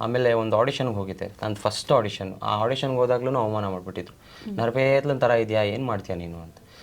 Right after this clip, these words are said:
Speaker 1: ನನ್ಗೆ ಅವಾಗ ಹರ್ಟ್ ಆಗೋಯ್ತು. ಹರ್ಟ್ ಆದ್ಮೇಲೆ ಏನ್ ಮಾಡ್ದೆ, ಸ್ಕೂಲಲ್ಲೇನೆ ಅಣ್ಣನ್ ಜೊತೆ ಜಿಮ್‌ಗೆ ಹೋಗ್ತಾ ಸ್ಟಾರ್ಟ್ ಮಾಡ್ದೆ ಟೆಂತ್ ಅಲ್ಲಿ.
Speaker 2: ಹ್ಮ್.
Speaker 1: ಟೆಂತ್ ಅಲ್ಲಿ ಜಿಮ್ ಸ್ಟಾರ್ಟ್ ಮಾಡಕ್ ಸ್ಟಾರ್ಟ್ ಮಾಡಿ, ಅದಾದ್ಮೇಲೆ ಈ ಕಡೆ ಆ್ಯಕ್ಟಿಂಗಿಗೂ ಟ್ರೈ ಮಾಡ್ಕೊಂಡು,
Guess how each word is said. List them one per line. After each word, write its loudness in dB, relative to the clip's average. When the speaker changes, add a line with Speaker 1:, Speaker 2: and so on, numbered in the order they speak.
Speaker 1:
ನನ್ಗೆ 2
ಅವಾಗ 6
ಹರ್ಟ್ 4
ಆಗೋಯ್ತು. 0
ಹರ್ಟ್ 2
ಆದ್ಮೇಲೆ 2
ಏನ್ -2
ಮಾಡ್ದೆ, -4
ಸ್ಕೂಲಲ್ಲೇನೆ 6
ಅಣ್ಣನ್ 2
ಜೊತೆ 2
ಜಿಮ್‌ಗೆ -6
ಹೋಗ್ತಾ -2
ಸ್ಟಾರ್ಟ್ -4
ಮಾಡ್ದೆ -8
ಟೆಂತ್ -2
ಅಲ್ಲಿ. -2
Speaker 2:
ಹ್ಮ್. -10
Speaker 1:
ಟೆಂತ್ 4
ಅಲ್ಲಿ 6
ಜಿಮ್ -2
ಸ್ಟಾರ್ಟ್ 2
ಮಾಡಕ್ 0
ಸ್ಟಾರ್ಟ್ -2
ಮಾಡಿ, -6
ಅದಾದ್ಮೇಲೆ -2
ಈ -6
ಕಡೆ 2
ಆ್ಯಕ್ಟಿಂಗಿಗೂ -4
ಟ್ರೈ -6
ಮಾಡ್ಕೊಂಡು, -8